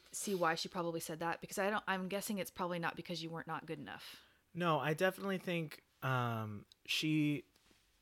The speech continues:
Speaker 2: wanted me to not, I don't think she wanted me to burn out
Speaker 1: Mm.
Speaker 2: in a way.
Speaker 1: Mm-hmm.
Speaker 2: Um, you know, I think she wanted me to go with a level where I would be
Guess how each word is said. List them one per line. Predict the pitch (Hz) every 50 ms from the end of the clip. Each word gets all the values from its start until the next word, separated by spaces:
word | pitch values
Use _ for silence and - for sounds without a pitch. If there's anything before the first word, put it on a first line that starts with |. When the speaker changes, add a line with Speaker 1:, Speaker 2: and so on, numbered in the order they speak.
| _
Speaker 2:
wanted | - 143 139 143 143 143 143 139 131 131
me | 135 135 135 135 131
to | 131 - - 131 127 127 123 123 120 120 120
not, | 120 127 127 123 123 127 127 127 123 - _ _ _ _ _ _ _ _ _ _ _ _ _ _ _ _ _ _ _ _ _ _ _ - - -
I | 165
don't | 190 214 -
think | 247 226
she | - 220
wanted | 196 196 190 180
me | 175 170
to | 151 139
burn | 127 131 135 123 120
out | 120 107 95 92 - _ _ _ _ _ _ _ -
Speaker 1:
Mm. | 196 202 202 185 170
Speaker 2:
in | 151 139
a | 135
way. | 131 131 123 117 113 110 110 110 - _ -
Speaker 1:
Mm-hmm. | 123 123 123 120 117 117 117 113 107 107 107
Speaker 2:
Um, | 104 101 104 - _ _ _ _ _ _ _ _ _ _ _ _ _ _ _
you | - 143 135
know, | 135 135
I | 131
think | 135 151 165 151
she | - 170
wanted | 160 156 156 156 151
me | 151 147 139
to | - 147
go | 135 139 131 131 131
with | 131 131 -
a | 131
level | 131 135 135 131 135 131 131 135 127 - -
where | 139 131 127
I | 127 127 127
would | 127 131 127 123
be | 127 123 123 123 120 120 120 120